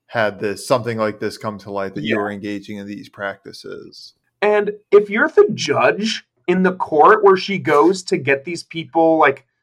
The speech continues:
Speaker 2: sentenced, you gotta think she's giving him a cut, 'cause why the hell else would it not be fishy that she's always involved with all of these people's cases? Like, it,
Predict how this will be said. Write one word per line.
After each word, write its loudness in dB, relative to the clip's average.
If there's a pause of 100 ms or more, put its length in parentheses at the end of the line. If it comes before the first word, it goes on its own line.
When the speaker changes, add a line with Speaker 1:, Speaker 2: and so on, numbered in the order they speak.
Speaker 2:
sentenced, -2 (320)
you 4
gotta 6
think -6
she's -4
giving 2
him 2
a 0
cut, 4
'cause -6
why 6
the 4
hell 8
else 6 (260)
would 6
it 4
not 4
be -6 (280)
fishy -4
that 2
she's -6 (220)
always 6
involved 6
with 0
all 6
of -2
these -10
people's -10
cases? -2
Like, 0 (300)
it, -14